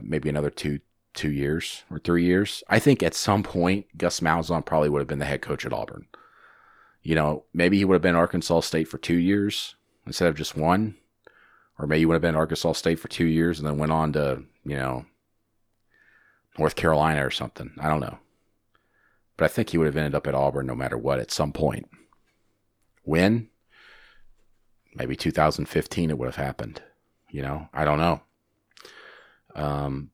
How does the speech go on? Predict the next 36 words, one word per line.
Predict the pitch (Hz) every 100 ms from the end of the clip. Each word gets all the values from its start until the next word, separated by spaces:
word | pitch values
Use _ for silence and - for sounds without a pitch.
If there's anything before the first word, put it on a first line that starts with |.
| -
but | 82 -
certainly | - 101 90 82 71 65 - _ _ _ _
the | 80
hirings | 80 80 78 69
of | 71 71
Loeffler | 76 - 67 64 - _ _ _
<laughs> | _ _ _ -
and | 80 71
Brian | 76 71
Van | 67 69
Gorder | 78 78 67 64 - _ - - - _
sped | - - 85 82
things | 87 82 76
up, | 78 76 -
and | 71
it | 73
had | 71
a | 69
domino | 73 69 71 67
effect, | 60 - 60 - - _ _ _ _ _ - _ _ _
especially | - - 80 - 80
Loeffler, | 69 71 - - - - _ _ _
because | - 73 -
that | 71 76
offense | 78 80 -
was | 76 -
terrible, | - 64 62 - 73 - _ _ _ _
as | 80 65
you |
guys | 67 64 -
know. | 62 50 - -
I, | 67
I, | 60 69
it | 67 76 76
was | -
terrible. | - 69 58 -